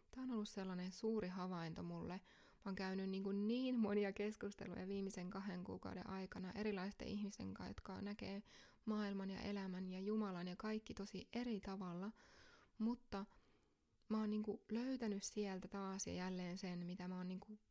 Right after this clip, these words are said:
monia vuosia elämässä pohtinut, just se hyväksynnän paikka, että, että ei meidän tarvi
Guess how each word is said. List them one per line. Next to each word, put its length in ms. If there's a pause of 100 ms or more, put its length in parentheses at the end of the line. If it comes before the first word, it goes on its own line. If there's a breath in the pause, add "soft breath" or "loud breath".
(340)
monia 440
vuosia 380
elämässä 520
pohtinut, 380
just 160
se 160
hyväksynnän 600
paikka, 540
että, 380 (760 loud breath)
että 180
ei 120
meidän 260
tarvi 480